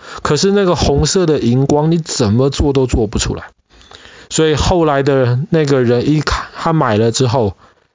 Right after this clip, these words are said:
找人家来看一下，那这是那颗可以发出红色荧光的那颗希望钻石。那怎么办？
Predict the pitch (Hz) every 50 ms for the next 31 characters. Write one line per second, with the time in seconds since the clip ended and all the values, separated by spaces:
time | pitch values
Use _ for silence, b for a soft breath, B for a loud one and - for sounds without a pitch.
0 | b b b - 135 117 110 117 127 120 135 151 147 139 127 117 - - 156 120
1 | 110 113 107 107 120 95 87 B B - 139 135 113 92 80 78 - - _ _
2 | _ - - 151 127 - - 139 143 147 139 127 - - 139 127 - 139 127 120
3 | - - 139 127 131 123 - 147 131 - - 123 127 123 - 170 160 143 - -
4 | 120 120 131 139 147 143 143 131 123 131 135 120 143 131 - - - 135 135 139
5 | 127 123 120 135 117 107 - - - 85 - _ B B B B B B B B
6 | B B B B B _ _ _ _ _ _ _ _ _ _ _ _ _ _ _
7 | _ - 156 156 151 127 123 110 107 110 123 117 107 95